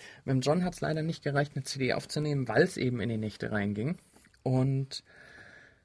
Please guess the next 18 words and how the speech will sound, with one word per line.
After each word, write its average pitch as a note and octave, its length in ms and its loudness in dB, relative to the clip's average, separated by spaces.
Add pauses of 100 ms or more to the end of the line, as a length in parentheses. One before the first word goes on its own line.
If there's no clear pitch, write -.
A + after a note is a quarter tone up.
(800)
nachdem C3+ 1040 2 (340)
wir C#3 140 0
sowieso C#3+ 360 0
geplant B2+ 520 0
haben, D3 180 0
dass - 260 -4
demnächst C3+ 560 -4
eine C3 240 0
der C3 180 -2
C - 140 -6
Ds - 400 -4
du E3+ 180 -2
mal, C3 520 0
äh, - 680 -8
sehr C3+ 240 0
viel C3 140 -6
klarer B2+ 320 0
übernimmst B2+ 760 -2